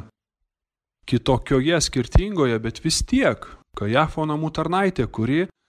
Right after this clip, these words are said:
atpažino Petrą, šalia Jėzaus vaikščiojosi ir sukėlė jam tiek daug baimės, įvarė tiek daug streso, kad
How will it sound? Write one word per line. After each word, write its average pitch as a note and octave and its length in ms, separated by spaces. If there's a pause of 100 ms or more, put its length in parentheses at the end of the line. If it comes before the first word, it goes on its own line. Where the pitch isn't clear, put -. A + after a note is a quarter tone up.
(260)
atpažino D#3 720 (160)
Petrą, C3+ 560 (960)
šalia B2+ 320
Jėzaus C#3 480
vaikščiojosi C#3+ 800
ir C3+ 160
sukėlė C#3+ 640
jam C#3 160
tiek C#3+ 240
daug C#3 160
baimės, C#3 640
įvarė G#2 320
tiek A2 240
daug A2+ 160
streso, C#3 480
kad A2 160